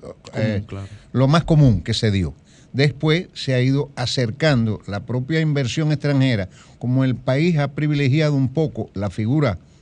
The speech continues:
Speaker 1: del nuevo actor económico, se ha permitido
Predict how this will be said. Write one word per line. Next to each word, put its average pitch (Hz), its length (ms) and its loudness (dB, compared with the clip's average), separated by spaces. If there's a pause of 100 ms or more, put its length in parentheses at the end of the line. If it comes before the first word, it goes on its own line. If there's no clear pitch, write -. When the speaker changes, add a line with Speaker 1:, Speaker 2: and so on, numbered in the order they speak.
(100)
Speaker 1:
del 123 920 0
nuevo 139 260 4
actor 151 260 0
económico, 143 540 0 (340)
se - 160 2
ha 156 100 4
permitido 160 580 2